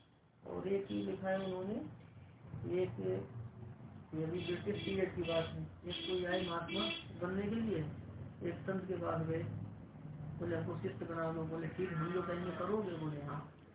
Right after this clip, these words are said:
बोले, "रात में दो बजे उठ करके राम जन्मभूमि से लेकर के और, और जो है ना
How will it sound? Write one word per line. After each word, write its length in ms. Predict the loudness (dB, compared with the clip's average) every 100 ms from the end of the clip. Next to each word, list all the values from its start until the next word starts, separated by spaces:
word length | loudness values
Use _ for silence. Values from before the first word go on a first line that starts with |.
| -6
बोले, 100 | 2
"रात 380 | 4 6 4 4
में 220 | 0 2
दो 80 | 2
बजे 240 | 2 2 2
उठ 180 | 2
करके 240 | 0 -2 -4 -8 -10 -12 -12 -8 6
राम 320 | 12 12 12
जन्मभूमि 500 | 10 6 6 4 4
से 120 | 4 8
लेकर 300 | 8 8 6
के 240 | 2 -4 -6 -14 -6 0
और, 160 | 0 4
और 280 | 10 10 10
जो 180 | 8 6
है 120 | 6
ना 280 | 4 0